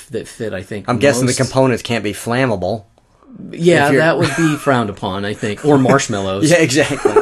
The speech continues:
Speaker 2: It's a, yeah, it's a game with marshmallows. You know those little, the little ones that come in different colors?
Speaker 1: Hey, kids, let's play a game called S'mores.
Speaker 2: <laughs> Exactly. Wow, that's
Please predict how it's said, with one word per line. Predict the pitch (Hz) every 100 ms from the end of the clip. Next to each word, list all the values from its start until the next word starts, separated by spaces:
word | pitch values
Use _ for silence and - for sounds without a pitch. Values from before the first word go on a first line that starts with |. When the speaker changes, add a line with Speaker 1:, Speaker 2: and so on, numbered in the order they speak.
| 427 - 285 -
Speaker 2:
It's | 131 143 151
a, | 131
yeah, | 135 139
it's | 165
a |
game | 247 240 240 233 - - _
with | 165 180 - 196
marshmallows. | 226 - 151 120 113 165 180 - - 208
You | 135
know | 180
those | 185 156
little, | 170 151
the | 117 127
little | 208 143
ones | 113 107
that | 165
come | 139
in | 139
different | 139 151 139
colors? | 156 170 185 190 - _ _ -
Speaker 1:
Hey, | 226 220
kids, | 151 180 180
let's | 175 240
play | 165 131
a |
game | 120 147 160
called | 196 196
S'mores. | - 247 294 104 104 151
Speaker 2:
<laughs> | 170
Exactly. | 156 127 123 123 123 110 120 - - 196 160 160 - - -
Wow, | 107 160 123
that's | 143 160 -